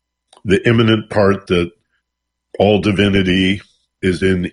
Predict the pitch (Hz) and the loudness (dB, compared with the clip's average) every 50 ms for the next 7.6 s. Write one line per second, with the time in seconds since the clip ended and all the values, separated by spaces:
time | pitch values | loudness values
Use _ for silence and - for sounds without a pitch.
0 | - 113 104 95 - - 101 92 95 92 82 92 92 78 87 95 92 87 95 95 | -4 -2 -2 -2 -2 -4 -2 0 0 0 0 0 -2 0 0 -2 0 0 0 0
1 | 82 92 104 95 - - - 101 92 87 82 - - - 104 95 90 95 90 - | 0 0 -2 -2 -4 -6 -8 -6 -4 -4 -4 -6 -4 -2 -2 -2 0 -2 -6 -6
2 | - 101 101 98 98 92 95 95 95 95 98 95 - 90 85 85 - _ - 104 | -4 -2 -2 -2 -2 0 0 0 0 -2 -6 -6 -6 -6 -6 -6 -8 _ -4 -4
3 | 98 - - - 98 98 101 92 85 92 87 78 85 95 92 87 95 95 90 92 | -4 -4 -4 -4 -2 0 0 0 0 -2 -2 0 0 0 0 0 -2 0 0 0
4 | 92 87 - - - 95 87 82 82 85 90 90 90 90 85 85 95 - _ _ | 0 0 -4 -8 -6 -4 -4 -4 -2 -2 -2 -2 -2 -2 -6 -8 -10 -12 _ _
5 | _ _ _ _ _ _ _ _ _ _ - - 92 101 101 87 90 90 85 90 | _ _ _ _ _ _ _ _ _ _ -2 0 2 2 2 2 0 0 0 -2
6 | 85 73 73 87 82 73 87 87 92 92 90 110 110 101 - - - - - 107 | -4 -4 -4 -6 -4 -4 -4 -4 -2 -4 -4 -4 -6 -10 -12 -12 -12 -10 -10 -10
7 | 110 - - - 107 104 98 90 82 90 87 78 | -12 -10 -6 -2 -2 0 0 0 0 0 -2 -2